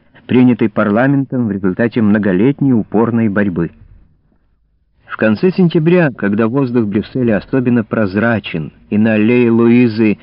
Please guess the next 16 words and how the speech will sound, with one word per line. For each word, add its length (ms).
ветер 440
срывает 600
и 40
кружит 380
листья 480
лип, 320
кленов 460
и 80
каштанов, 600
таких 360
же 180
золотисто-красных, 1300
как 180
покатые 520
черепичные 720
крыши 560